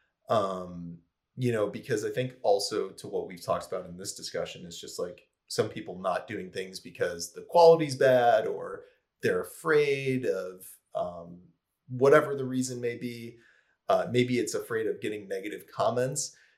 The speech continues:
The thing is, is I, I get a lot of great comments, more so than the bad comments by far, right?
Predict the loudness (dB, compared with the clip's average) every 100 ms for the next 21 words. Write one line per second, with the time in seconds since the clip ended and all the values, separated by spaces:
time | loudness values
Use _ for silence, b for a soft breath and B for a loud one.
0 | b -6 -2 -2 -2 -2 -4 -6 -8 -10
1 | _ _ _ _ _ _ _ -20 _ -20
2 | _ _ _ 4 6 6 2 -8 _ -2
3 | 0 2 6 8 6 2 -6 -6 -6 -2
4 | 0 0 -6 -8 -12 _ _ _ _ _
5 | _ _ -20 -20 -18 -10 -6 6 12 12
6 | 10 4 0 -2 -6 -6 -6 -10 -12 -12
7 | -14 -8 -6 -6 -8 -10 -8 -8 -6 -8